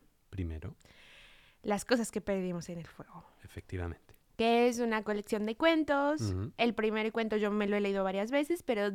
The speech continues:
Speaker 2: los demás, la verdad que no, casi no me acuerdo de ninguno.
Speaker 1: Eh, es el último, ¿eh?
Speaker 2: Ah, ¿no era el primero?
Speaker 1: No.
Speaker 2: Ah, miren, pues, ve-, ya se acu-,
Speaker 1: De-,
Speaker 2: ya se ven que no me acuerdo de nada.
Speaker 1: dentro del libro de cuentos hay muchos cuentos. Y el último se titula como el propio,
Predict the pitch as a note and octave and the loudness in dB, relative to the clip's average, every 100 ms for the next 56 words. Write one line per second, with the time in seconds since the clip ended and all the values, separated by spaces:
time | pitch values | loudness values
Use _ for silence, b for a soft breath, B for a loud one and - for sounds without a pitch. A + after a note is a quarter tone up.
0 | F3+ F#3 G3 G3+ G3 G#3 A#3 F#3 F#3 F#3 | -4 -2 0 0 0 0 2 0 0 -4
1 | F#3 A#3+ C4+ G3+ F#3+ F#3 F#3 F#3 F#3 A#3 | -2 -2 -2 -4 -2 -4 -4 -4 -2 0
2 | D4 E4 D#4+ - B2+ B2 G#2 F2 E2 E2+ | 2 2 0 -2 -2 0 0 -2 -6 -8
3 | - _ _ _ _ _ _ _ - A3 | -12 _ _ _ _ _ _ _ -8 -4
4 | A3+ A#3 B3+ - A3 G#3+ A3 C4 F2+ - | -4 -4 -6 -8 -8 -8 -6 -4 -4 -4
5 | C4 C4 A#3 G#3 F#3 G3+ F#3+ F#3 G3+ A3 | 0 2 4 2 0 -2 -2 -2 0 0
6 | G3+ G#3 G#3+ A3 G#3+ C#3+ A#3 B3 B3 A#3+ | 2 2 2 4 6 8 10 10 8 8
7 | A3+ A3+ A#3+ G#3+ G#3 A#3+ A#3 D3+ C#3 C3+ | 8 8 10 8 10 8 8 8 8 6
8 | C3 B2 A#2+ C3+ B2+ C3 E3+ - - F#2 | 6 4 4 4 4 0 -2 -4 0 0
9 | F#2 G2 - F#2+ E2+ D2+ - - G2+ F#2 | 2 0 0 0 0 -6 -14 -4 0 2
10 | G#2+ A2+ A#2 A#2 D#3+ - G2+ F#2 F#2 F2+ | 2 2 2 0 -6 -6 -4 -4 -4 -2
11 | G2 - F#2 D#2+ - F2+ - F2+ F2 | -2 -2 -4 -6 -6 -6 -4 -4 -6